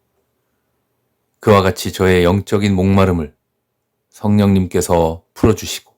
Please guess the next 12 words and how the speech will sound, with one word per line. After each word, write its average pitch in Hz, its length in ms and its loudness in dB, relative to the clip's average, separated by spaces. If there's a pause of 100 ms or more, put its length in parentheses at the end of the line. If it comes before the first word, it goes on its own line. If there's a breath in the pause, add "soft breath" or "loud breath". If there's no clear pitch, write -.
(1800)
주님의 107 360 2
보좌에서 101 560 2
흘러나오는 95 840 -2 (480)
생명의 110 540 0
샘으로 87 640 -4 (680)
저를 90 280 0
더 80 300 -2
가까이 95 760 -4 (420)
인도해 101 440 0
주시기를 87 640 -10 (420)
간절히 85 440 -4
사모합니다. 80 760 -8